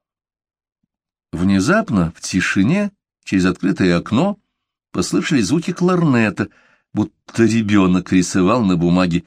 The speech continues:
какие-то закорючки. «Ты сказала, он сумасшедший? Ты удивляешься? Это семья сумасшедших. Знаешь, кто жил на этом чердаке целых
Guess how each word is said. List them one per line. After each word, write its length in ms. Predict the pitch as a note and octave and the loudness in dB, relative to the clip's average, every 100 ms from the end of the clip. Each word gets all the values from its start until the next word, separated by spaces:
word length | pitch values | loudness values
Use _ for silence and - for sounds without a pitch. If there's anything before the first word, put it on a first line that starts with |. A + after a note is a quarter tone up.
| _ | _
какие-то 340 | _ - F#2 F#2+ | _ -8 -6 -4
закорючки. 640 | F#2+ F#2 F#2 F#2 - - _ _ _ _ _ _ _ _ _ _ _ _ _ _ | -4 0 2 0 -2 -14 _ _ _ _ _ _ _ _ _ _ _ _ _ _
«Ты 240 | - G2 G#2 | 2 2 2
сказала, 540 | - G2 F2 G2+ G2+ | 0 0 2 2 2
он 120 | G2 | 0
сумасшедший? 720 | F2+ G#2 F#2+ - A#2 - A2+ - _ _ _ _ _ | -2 0 0 2 0 0 -4 -6 _ _ _ _ _
Ты 140 | A#2+ | -2
удивляешься? 680 | A#2 A#2+ B2 F3 E3 - G#2+ - _ _ _ _ | 2 2 2 2 0 -2 -6 -8 _ _ _ _
Это 380 | - A#2 - C3+ | -2 -2 2 0
семья 480 | C#3+ C#3+ C#3 C3+ A#2 | 0 0 2 2 0
сумасшедших. 800 | - A2+ G#2+ - F2+ - - - _ - - - | 0 -2 0 -2 -4 -4 -8 -16 _ -20 -20 -20
Знаешь, 440 | - D#3 A#3+ A3 - | -6 -2 0 0 -2
кто 200 | - G#3 | -2 0
жил 240 | F3 G#3 | 0 0
на 100 | F#3+ | 0
этом 160 | F#3 F3+ | 0 0
чердаке 560 | E3+ F3 F3+ D3+ A2+ | 0 -2 0 2 0
целых 460 | F#2+ - C3+ A2+ - | -2 -2 0 0 -4